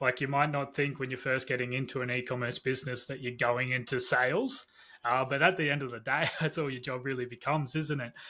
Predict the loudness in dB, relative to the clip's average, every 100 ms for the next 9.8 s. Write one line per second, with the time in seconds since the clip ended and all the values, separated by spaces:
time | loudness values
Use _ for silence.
0 | -16 -4 2 4 4 2 -2 2 2 2
1 | 4 2 4 0 -2 -4 -6 -8 2 2
2 | 2 -2 -4 -4 -2 -2 -4 -6 -6 -8
3 | -10 -2 0 2 0 -4 -8 -8 -8 -8
4 | -6 0 4 4 4 2 0 -6 0 0
5 | 0 -4 -6 -8 -8 -16 -6 2 4 6
6 | 6 4 2 -4 -6 _ 0 2 2 -2
7 | -4 -2 -2 -2 2 2 0 -6 -6 -8
8 | -8 -10 -6 -6 -2 0 0 0 -4 -4
9 | -6 -12 _ _ -10 -8 -6 -8